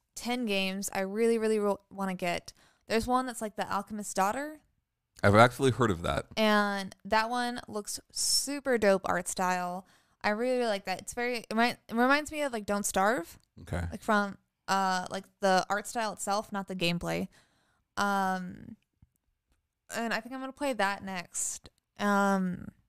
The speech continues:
Speaker 1: uh, if you wanna play Old Man's Journey, I can give you my Switch stuff so you can, like, do that. Uh, you know, pay you back. But for all the games you've, like, let me play. But yeah, so I've actually been, like, really getting into video games again, and, like,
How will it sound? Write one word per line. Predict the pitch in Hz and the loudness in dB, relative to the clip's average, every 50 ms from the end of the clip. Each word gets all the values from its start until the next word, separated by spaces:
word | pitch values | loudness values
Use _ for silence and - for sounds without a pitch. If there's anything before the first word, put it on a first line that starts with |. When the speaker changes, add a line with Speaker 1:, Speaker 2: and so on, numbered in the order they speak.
| _ _ _ _ _ _ _ _ _ _ _ _ _ _ _ _ _ _ _ _ _ _ _ _ _ _ - - _ - | _ _ _ _ _ _ _ _ _ _ _ _ _ _ _ _ _ _ _ _ _ _ _ _ _ _ -20 -18 _ -4
Speaker 1:
uh, | - 226 220 214 208 202 202 196 190 190 - | -2 0 0 0 0 0 0 -2 -2 -4 -6
if | 214 - | -8 -8
you | 254 | -6
wanna | 277 302 | -6 -6
play | 302 339 - | -6 -6 -6
Old | - 262 | -6 -6
Man's | 262 247 247 247 | -6 -6 -4 -4
Journey, | - 220 208 202 190 185 190 185 - - _ _ - | -4 -4 -2 -2 -2 -2 -4 -4 -6 -10 _ _ -8
I | - | -4
can | 208 | -2
give | 208 220 220 | -2 -2 -2
you | 214 | -2
my | 202 190 | -4 -4
Switch | 196 - 208 196 - | -4 -4 -8 -8 -6
stuff | - 202 180 180 - | -6 -4 -6 -6 -6
so | - - 202 | -8 -10 -10
you | 202 | -8
can, | - 202 190 | -10 -12 -14
like, | 190 185 202 214 - - _ _ _ _ _ _ _ _ _ _ _ _ _ | -14 -16 -18 -18 -18 -20 _ _ _ _ _ _ _ _ _ _ _ _ _
do | - 190 190 | -4 -2 0
that. | 180 180 175 180 180 - - - - - - - - - - - - _ _ _ - | 0 0 -2 -2 -6 -12 -14 -18 -20 -20 -20 -20 -20 -20 -20 -20 -20 _ _ _ 0
Uh, | 208 208 202 196 190 190 185 - _ - | 2 4 4 4 4 2 0 -2 _ -8
you | 202 196 | -8 -6
know, | 185 180 185 - _ _ | -6 -6 -8 -10 _ _
pay | 202 190 | -12 -12
you | 190 | -8
back. | 190 180 185 180 - - - - _ _ _ _ _ - | -6 -6 -6 -6 -8 -14 -20 -20 _ _ _ _ _ -4
But | 190 185 185 185 180 185 185 185 - _ _ _ _ _ _ _ _ _ _ _ _ | 0 0 2 2 2 2 0 -2 -4 _ _ _ _ _ _ _ _ _ _ _ _
for | - | -2
all | 208 196 | 0 0
the | 190 | 0
games | 185 180 180 185 - | 0 -2 -4 -4 -6
you've, | 196 185 185 - | -8 -8 -6 -6
like, | 180 180 - - - | -8 -8 -8 -14 -12
let | 180 175 | -10 -10
me | 175 190 | -10 -10
play. | - 202 208 208 208 202 - - _ _ _ _ _ - - - - _ _ _ _ _ _ _ _ _ _ _ _ _ _ _ - | -8 -8 -6 -6 -6 -8 -10 -16 _ _ _ _ _ -20 -20 -20 -20 _ _ _ _ _ _ _ _ _ _ _ _ _ _ _ -4
But | 214 220 240 | -2 -2 0
yeah, | 277 302 269 185 | 0 0 0 -2
so | 196 - 240 | -2 -2 -2
I've | 233 240 | 0 0
actually | 254 247 254 294 285 277 | 0 -2 -4 -8 -8 -8
been, | 240 262 262 247 | -4 -4 -2 0
like, | 240 233 226 214 | 0 0 -2 -2
really | 196 196 196 196 190 190 | -2 -2 0 0 0 0
getting | 196 196 196 196 | -2 -2 -2 -2
into | 196 202 - 202 | -2 -4 -4 -6
video | 214 240 269 262 | -6 -4 -4 -2
games | 247 254 254 247 - | -2 -4 -4 -4 -4
again, | 254 247 240 240 233 - | -4 -2 -2 -2 -4 -4
and, | - 196 196 196 190 | -2 -2 -2 -2 0
like, | 190 190 185 185 - - - | 0 0 -2 -2 -6 -12 -20